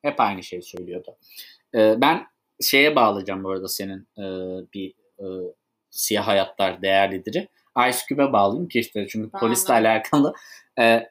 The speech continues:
Speaker 1: şimdi bu anlattığın aslında durumu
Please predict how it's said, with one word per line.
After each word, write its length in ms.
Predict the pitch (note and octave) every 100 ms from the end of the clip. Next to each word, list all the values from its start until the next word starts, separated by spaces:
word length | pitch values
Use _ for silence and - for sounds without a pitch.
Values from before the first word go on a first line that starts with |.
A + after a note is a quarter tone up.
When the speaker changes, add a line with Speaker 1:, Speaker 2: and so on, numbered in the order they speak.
| -
Speaker 1:
şimdi 300 | D3 D3 _ _ -
bu 160 | C#3+ D#3+
anlattığın 680 | D3+ E3 E3+ - F3 E3 -
aslında 480 | C#3 C#3 D#3 C#3+ A#2+
durumu 600 | B2+ C#3+ D#3+ E3 D#3+